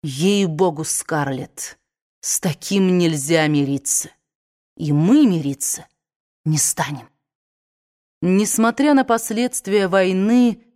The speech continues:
пожары и реконструкцию, Атланта снова переживала бум. Во многих отношениях она напоминала деловитый молодой город первых дней конфедерации. Одна беда.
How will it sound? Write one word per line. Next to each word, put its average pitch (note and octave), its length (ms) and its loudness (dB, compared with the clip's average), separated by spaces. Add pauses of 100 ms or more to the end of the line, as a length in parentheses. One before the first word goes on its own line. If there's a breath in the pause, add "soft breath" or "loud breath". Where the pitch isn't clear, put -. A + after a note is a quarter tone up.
(140)
пожары F#3 640 2
и F3 240 -4
реконструкцию, D#3+ 1120 -4 (500)
Атланта C#4 640 2
снова G#3 540 0
переживала D#3 680 -2
бум. C3+ 540 -4 (560)
Во F#3+ 160 4
многих C#4 360 4
отношениях C4 760 2
она A#3 220 2
напоминала G#3+ 880 0 (340)
деловитый F#3+ 680 0
молодой G3 480 2
город G3 680 -2
первых E3 480 0
дней D3+ 260 2
конфедерации. C#3 1120 -4 (520)
Одна F#3+ 360 0
беда. C3+ 400 -6